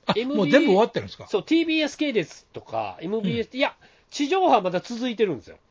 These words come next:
Speaker 1: シーズンツーはね。
Speaker 2: あ、まだ全然続いてるんですけど、その、
Speaker 1: うん。
Speaker 2: 敦賀編っていうやつが、
Speaker 1: <laughs>
Speaker 2: もう、もうティーバーでしか今見れないんで。
Speaker 1: 見れへんと。
Speaker 2: え、あの、よろしければ、
Speaker 1: はい。
Speaker 2: ティーバーで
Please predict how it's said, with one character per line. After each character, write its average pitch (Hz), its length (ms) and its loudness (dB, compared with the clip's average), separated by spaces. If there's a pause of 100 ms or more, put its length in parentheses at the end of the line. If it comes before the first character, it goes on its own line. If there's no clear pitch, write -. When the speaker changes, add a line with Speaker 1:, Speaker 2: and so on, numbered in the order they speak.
(140)
Speaker 1:
シ - 180 -12 (240)
ー 120 60 -4
ズ 113 80 -8
ン 107 40 -10
ツ - 140 -16
ー - 20 -14
は 98 100 -10
ね。 240 140 -8
Speaker 2:
あ、 269 160 4
ま 269 120 4
だ 269 140 4
全 247 180 -4
然 247 140 -4
続 233 260 -8
い 214 80 -8
て 240 100 2
る 220 160 -4
ん 160 40 -6
で 143 120 -2
す - 80 -18
け 185 120 -4
ど、 214 220 0
そ 190 120 -2
の、 175 80 -2
Speaker 1:
う - 20 -4
ん。 170 40 -6 (100)
Speaker 2:
敦 330 260 2
賀 311 160 4
編 311 220 2
っ - 20 -10
て - 140 -14
い 113 160 -8
う 117 60 -6
や 123 100 -4
つ - 100 -16
が、 120 160 -4
Speaker 1:
<laughs> - 560 -2
Speaker 2:
も 156 80 -4 (460)
う、 - 40 -8
も 185 80 -2
う - 40 -6
テ - 80 -6
ィ 214 120 -4
ー 165 40 -8
バ 147 120 2
ー - 40 -10
で 113 80 -6
し - 80 -14
か 98 80 -12
今 104 180 -10
見 104 120 -10
れ 113 120 -6
な 95 100 -10
い 78 80 -18
ん 76 100 -20
で。 101 80 -16
Speaker 1:
見 101 60 -12
れ 87 60 -12 (240)
へ 104 140 -8
ん 113 80 -10
と。 - 120 -10 (240)
Speaker 2:
え、 107 320 -12
あ 101 160 -16
の、 92 360 -16
よ 104 140 -14
ろ 104 100 -12
し - 100 -18
け 98 80 -14
れ 85 100 -18
ば、 82 160 -20 (220)
Speaker 1:
は 87 180 -14
い。 76 60 -18 (380)
Speaker 2:
テ 123 100 -14
ィ 107 60 -14
ー 92 40 -16
バ 90 140 -16
ー - 20 -20
で 85 200 -20